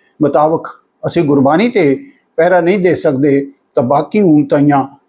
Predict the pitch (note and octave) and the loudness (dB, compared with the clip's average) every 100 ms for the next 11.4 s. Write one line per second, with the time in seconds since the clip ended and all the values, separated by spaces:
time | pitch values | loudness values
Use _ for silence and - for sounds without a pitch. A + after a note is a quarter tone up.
0 | _ D#3 D#3+ - G#3 D#3+ - C3+ C#3+ C3+ | _ -2 -2 -2 0 0 0 0 2 0
1 | C3 _ _ C#3 D3+ F3 E3+ - _ _ | -4 _ _ -4 -2 -2 -4 -12 _ _
2 | - - C#3+ E3 C#3 C3 C3+ - - _ | -8 -4 -2 0 -2 -2 -4 -6 -16 _
3 | _ - - - _ _ _ _ _ - | _ -8 -8 -12 _ _ _ _ _ -20
4 | - - - _ - A#3 A#3+ A#3 - G#3 | -20 -20 -20 _ -2 0 0 -2 0 -4
5 | G#3 A#3 A#3+ - F3+ D#3+ E3 D#3 D3 D#3 | 0 0 0 0 0 2 2 0 2 0
6 | D#3 - _ _ _ E3 D#3+ E3+ D#3 D3 | -2 -10 _ _ _ 0 2 2 0 0
7 | E3+ D#3+ E3 - _ - C3 C3+ F3+ C#3+ | 0 0 -4 -14 _ -4 -2 0 0 -2
8 | C#3+ - D#3+ G3+ G3 D#3 D3+ - - _ | -4 -2 0 0 2 2 0 -4 -20 _
9 | - D3 C3 D#3 E3 D#3+ E3+ D3 A#2+ C#3+ | -4 -2 2 2 0 0 -2 0 -2 0
10 | D3 D3 _ _ - D3 D#3 - G3+ A3+ | 0 -2 _ _ -4 -2 0 0 0 0
11 | F3 D3+ D3 | 0 0 -2